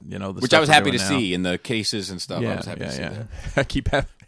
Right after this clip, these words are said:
Speaker 1: <clears throat> I, I, I painted a bunch of floors for myself, and, like, "Oh, shit, we need two fl-, just take 'em out of the case." And I've never replaced them.
Speaker 2: <laughs> Um,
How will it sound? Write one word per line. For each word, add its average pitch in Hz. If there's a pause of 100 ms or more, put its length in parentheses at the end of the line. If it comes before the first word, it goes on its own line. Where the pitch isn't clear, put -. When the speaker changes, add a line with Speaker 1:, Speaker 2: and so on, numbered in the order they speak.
(260)
Speaker 1:
<clears throat> 156
I, 147
I, 127
I 127
painted 131
a 117
bunch 120
of 113
floors 117
for -
myself, 107
and, 101
like, -
"Oh, 98
shit, -
we 95
need 95
two 95
fl-, -
just 131
take 104
'em 87
out 90
of 92
the -
case." -
And 120
I've 127
never 131
replaced -
them. - (220)
Speaker 2:
<laughs> - (840)
Um, 151